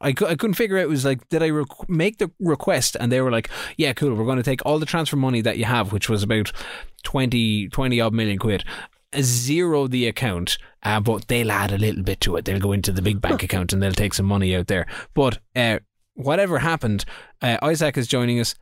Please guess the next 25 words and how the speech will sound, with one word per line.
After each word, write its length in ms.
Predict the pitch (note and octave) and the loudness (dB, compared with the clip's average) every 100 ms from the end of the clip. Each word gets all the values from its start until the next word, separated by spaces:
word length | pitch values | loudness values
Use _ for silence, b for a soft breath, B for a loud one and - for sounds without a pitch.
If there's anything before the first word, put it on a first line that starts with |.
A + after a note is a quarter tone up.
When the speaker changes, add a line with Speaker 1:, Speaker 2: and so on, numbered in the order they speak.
| _ | _
Speaker 1:
Seventy-seven 880 | - - E3+ E3 E3 D3+ D3 C3 B2 | -4 0 2 2 0 0 0 2 2
million 300 | B2+ A#2+ A2+ | 2 2 2
euro 300 | A2+ G#2+ F#2 | 2 2 0
fee. 380 | - A2+ A#2+ - _ _ _ _ _ - | 0 0 0 -2 _ _ _ _ _ -4
Um, 520 | G#2+ G2+ G2 G2 F#2 - - | 0 2 2 0 -2 -6 -6
nine 400 | C3+ B2+ D3 C#3+ | -2 0 2 2
million 480 | C#3+ C3 A#2+ A2 - _ | 0 0 0 -2 -4 _
loyalty 600 | A#2 A2 A#2 C3+ A#2+ A2 | -6 -2 0 2 0 0
bonus, 560 | G2+ G2 F#2+ A#2 - B B B B B B B - | 2 2 2 0 -2 B B B B B B B -6
um, 560 | G#2+ G2+ G2 G2 G2 - _ _ - - | -2 0 2 2 0 -4 _ _ -20 -6
a 60 | - | -4
hundred 440 | F#2 D#3+ F#3 G#3 | 0 0 0 0
and 140 | F3+ C3 | 0 0
sixty 460 | - E3+ - C3 | 0 -2 0 -2
grand 320 | A#2 B2+ B2+ | 0 0 2
a 80 | G#2+ | 2
week 320 | G#2 A#2+ A#2 | 2 0 0
on 140 | B2+ G2+ | -2 0
wages. 540 | G#2 G#2 C3 C#3+ - - _ _ _ _ _ _ _ _ - | 2 2 0 -2 -6 -10 _ _ _ _ _ _ _ _ -4
He 140 | A#2 | 0
had 140 | B2+ | 0
been 140 | B2 A#2 | 0 2
earning 240 | A2+ G#2 | 2 0
fifty-seven. 760 | F#2+ A#2+ A2 G2 - G2+ G2+ A#2 | 0 -2 -2 -2 0 0 0 0
Speaker 2:
Tasty. 480 | - A#2+ C3 C#3+ | 0 0 0 -2